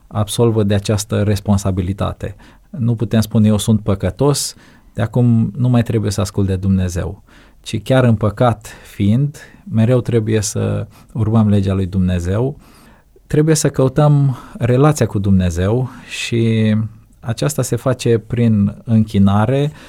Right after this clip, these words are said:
Abel și Cain, după căderea în păcat, încearcă să se închine lui Dumnezeu prin, uh, prin jertfele lor.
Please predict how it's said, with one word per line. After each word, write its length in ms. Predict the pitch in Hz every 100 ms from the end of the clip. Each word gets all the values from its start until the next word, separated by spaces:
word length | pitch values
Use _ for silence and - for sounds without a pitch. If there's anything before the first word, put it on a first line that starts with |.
| - - - - -
Abel 480 | 123 135 135 120 107
și 260 | - -
Cain, 560 | 104 123 135 143 139 127 - -
după 340 | 117 131 107 101 95 98 95
căderea 440 | - 101 101 110 104
în 60 |
păcat, 540 | 98 101 - 135 - - - - _ _ _ -
încearcă 440 | 120 110 143 -
să 140 | 123
se 140 | 123 127
închine 280 | 117 120 110
lui 160 | 104
Dumnezeu 580 | 98 104 104 101 90 87 -
prin, 280 | - 98 95
uh, 280 | 95 95 90
prin 200 | - 101
jertfele 460 | 95 101 92 - 95
lor. 340 | 95 90 -